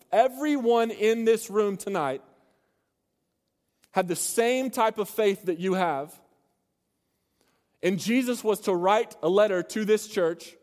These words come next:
what would he say? Let me say that again. If everybody in this room was to have the same type of faith that you have,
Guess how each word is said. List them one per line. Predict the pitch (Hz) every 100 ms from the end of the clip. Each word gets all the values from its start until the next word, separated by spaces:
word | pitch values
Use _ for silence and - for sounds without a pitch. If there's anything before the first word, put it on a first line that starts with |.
| _
what | 175 170
would | 160
he |
say? | 151 131 95 95 _ _ _ _ _ _ _ _ _ _ _ _ _ _ _ _ _ _ _ _ _ _ _ 226 _ _ _ 302 311 320 _ _ _ _ _ _ _ _ _ _ _
Let | 170
me | 202
say | 202 208
that | 190
again. | 175 165 143 113 - _ _ _ -
If | 165
everybody | 190 269 240 247
in | 240
this | 226 -
room | 202 185
was | 175
to | 165
have | 196 180
the | 160
same | - - 202 214 233
type | 214 190 180
of | 175
faith | - 180 151 -
that | 147 -
you | 120 156
have, | 156 135 101